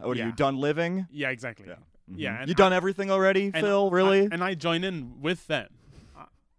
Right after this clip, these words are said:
Speaker 2: if whenever a young person ha-, writes a memoir, I think, "Who do you think you are?"
Speaker 1: Yeah.
Speaker 2: Unless you're Malala, you got nothing to say, I reckon, until you're sixty-eight,
Speaker 1: Yeah.
Speaker 2: at least. But, uh, but I also, stand-up is just kinda this running memoir anyway. And so writing a book as a stand-up is always gonna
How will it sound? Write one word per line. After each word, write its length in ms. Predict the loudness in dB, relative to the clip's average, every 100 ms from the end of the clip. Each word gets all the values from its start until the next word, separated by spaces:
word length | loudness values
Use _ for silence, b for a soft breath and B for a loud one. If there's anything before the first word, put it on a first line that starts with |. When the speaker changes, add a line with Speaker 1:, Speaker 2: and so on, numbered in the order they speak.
| -14
Speaker 2:
if 160 | -10
whenever 300 | -4 -2 -2
a 40 | -2
young 220 | -4 -6
person 520 | -8 -8 -8 -8 -8 -12
ha-, 100 | -14 -10
writes 180 | -10 -8
a 20 |
memoir, 260 | -10 -10 -14
I 40 |
think, 160 | -16 -20 -18
"Who 80 | -14
do 80 |
you 40 | -14
think 140 | -14
you 80 | -14
are?" 140 | -14 -16 _
Speaker 1:
Yeah. 180 | -2 -2 -4 -4
Speaker 2:
Unless 240 | -2 -2
you're 100 | -2
Malala, 600 | -4 -2 -2 -4 -6 -8 -12
you 80 |
got 140 | -8 -4
nothing 240 | -4 -6
to 60 | -10
say, 280 | -8 -8 -8
I 140 | -10
reckon, 360 | -10 -10 -16 -18 b b b
until 360 | -16 -10 -6 -6
you're 300 | -4 -6 -6 -10
sixty-eight, 720 | -14 -14 -14 -14 -14 -14 -8
Speaker 1:
Yeah. 120 | -6
Speaker 2:
at 160 | -6 -8
least. 420 | -10 -14 -16 -20 _ b b b b -6
But, 320 | -4 -4 -8 -8
uh, 260 | -6 -6
but 240 | -6 -8 -8
I 180 | -10 -10 -4
also, 400 | -2 -2 0 -4
stand-up 520 | -4 -6 -6 -6 -4
is 200 | -6 -6
just 160 | -12 -12
kinda 160 | -10 -8
this 140 | -10
running 280 | -10 -10 -8
memoir 420 | -10 -10 -10 -8
anyway. 480 | -8 -10 -12 -18 -20 b b b
And 140 | -14 -10
so 100 | -6
writing 340 | -4 -4 -6
a 60 | -8
book 260 | -6 -10 -8
as 140 | -12
a 40 | -14
stand-up 440 | -12 -12 -12 -14
is 100 | -14
always 180 | -16 -16
gonna 260 | -16 -16